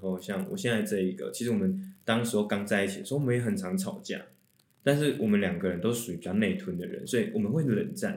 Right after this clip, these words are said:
欸。但第一次冷战，我就意识到又是一样的循环了，所以我那时候就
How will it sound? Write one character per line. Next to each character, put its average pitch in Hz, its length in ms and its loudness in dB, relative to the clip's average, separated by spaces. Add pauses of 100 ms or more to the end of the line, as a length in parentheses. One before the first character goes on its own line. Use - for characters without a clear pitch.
欸。 - 60 -14 (640)
但 160 200 4 (220)
第 185 100 0
一 117 200 0
次 127 160 4
冷 95 180 2
战， 107 140 0
我 95 120 0
就 - 80 -4
意 127 120 4
识 101 260 0
到 95 400 -2 (240)
又 147 100 8
是 127 140 6
一 107 80 6
样 107 160 6
的 92 80 4
循 - 280 -4
环 - 220 -8
了， - 140 -12 (260)
所 156 140 4
以 127 40 8
我 110 80 8
那 123 120 8
时 113 100 2
候 98 80 2
就 113 300 0